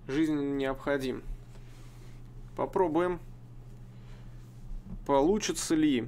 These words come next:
Ну, щас надо приободрить ребят. Борис Туркмен выбил.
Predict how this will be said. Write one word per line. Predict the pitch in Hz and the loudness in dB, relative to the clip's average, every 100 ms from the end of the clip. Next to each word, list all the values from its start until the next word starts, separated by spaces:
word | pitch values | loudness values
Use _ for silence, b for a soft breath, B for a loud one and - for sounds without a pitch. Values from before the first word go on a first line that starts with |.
| - | -2
Ну, | 123 131 | -4 0
щас | 160 147 - | 0 0 -4
надо | 135 135 143 139 | -2 0 0 0
приободрить | 123 143 139 147 139 127 - | 0 0 2 0 0 -2 -2
ребят. | 120 127 190 - - - - - - | 0 2 2 -2 -14 -16 -16 -12 -6
Борис | 131 135 147 156 131 - - | 4 6 6 6 2 -4 0
Туркмен | 139 127 156 143 117 - - | 0 2 4 4 2 -4 -8
выбил. | 127 123 131 139 196 | 0 4 6 6 6